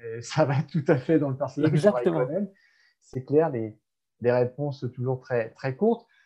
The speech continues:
Speaker 1: Alors, moi, ce que je regrette un petit peu, c'est qu'il aurait pu s'ouvrir à, à d'autres, euh, séries. Euh,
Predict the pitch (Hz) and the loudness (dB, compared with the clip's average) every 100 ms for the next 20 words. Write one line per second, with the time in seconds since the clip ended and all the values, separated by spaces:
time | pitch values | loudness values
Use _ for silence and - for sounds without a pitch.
0 | _ 147 170 - _ _ 147 180 190 202 | _ 0 0 -4 _ _ 4 4 6 4
1 | 160 190 180 202 196 170 185 170 226 226 | 6 4 4 2 0 0 -4 -2 2 2
2 | - - _ 131 - 180 175 202 190 156 | 0 -8 _ -20 -6 -4 -2 -2 2 2
3 | 147 - 143 165 147 185 196 127 _ _ | 2 -4 -6 -6 -2 2 2 0 _ _
4 | 127 123 120 120 117 156 156 - 123 123 | -8 -6 -8 -8 -2 0 0 -4 -4 -4
5 | 120 160 220 233 - _ _ | -4 -4 -2 -4 -8 _ _